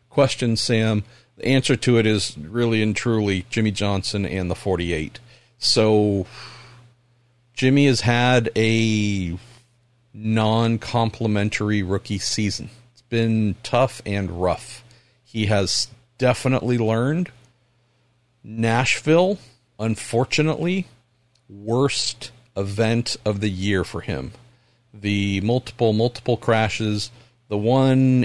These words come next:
in turn eleven, the, the Will Power Memorial Cars and Coffee event there.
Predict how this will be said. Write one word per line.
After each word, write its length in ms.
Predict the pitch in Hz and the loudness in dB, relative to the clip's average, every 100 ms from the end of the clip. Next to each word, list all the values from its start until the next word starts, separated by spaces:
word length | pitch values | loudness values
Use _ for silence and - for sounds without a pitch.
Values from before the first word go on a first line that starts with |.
| - | 0
in 680 | 110 113 110 110 107 104 98 - | -2 0 0 0 0 -2 -4 -4
turn 320 | 127 123 120 | 0 0 2
eleven, 640 | 107 110 117 117 117 113 | 2 2 2 2 2 0
the, 420 | 104 98 90 87 82 | 2 2 2 -2 -2
the 180 | 95 92 | -2 0
Will 260 | 101 110 | 2 2
Power 800 | - - 110 110 107 101 98 90 - | 0 0 2 4 2 2 0 -4 -4
Memorial 720 | 104 101 107 107 101 98 92 - _ _ | -2 0 2 2 2 2 -2 -6 _ _
Cars 340 | - 113 107 101 | 0 2 2 2
and 140 | 98 | -2
Coffee 560 | - 113 107 - 92 90 - - _ - | 0 0 0 0 -2 -4 -12 -20 _ -4
event 400 | 104 101 98 - | 0 0 -2 0
there. 340 | 98 98 | 2 2